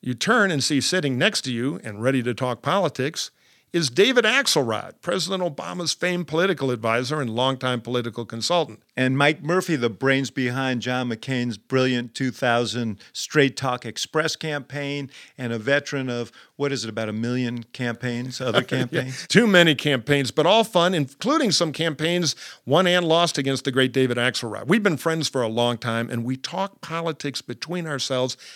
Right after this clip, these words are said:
Speaker 1: about what's really going on, uh, on the telephone or when we see each other.
Speaker 2: Then we thought maybe other people would like to hear these conversations.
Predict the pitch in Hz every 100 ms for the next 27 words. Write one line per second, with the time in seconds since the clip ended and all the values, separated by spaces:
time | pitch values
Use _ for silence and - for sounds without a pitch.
0 | - - 127 143 147 139 127 - 107 131
1 | 254 180 110 104 107 104 104 104 - -
2 | - - - 127 113 123 120 110 165 170
3 | 147 151 151 131 117 113 113 151 147 135
4 | 135 131 131 127 - 143 156 123 147 156
5 | 151 160 175 160 139 110 104 104 101 113
6 | 107 104 98 - 117 107 104 - 113 -
7 | 98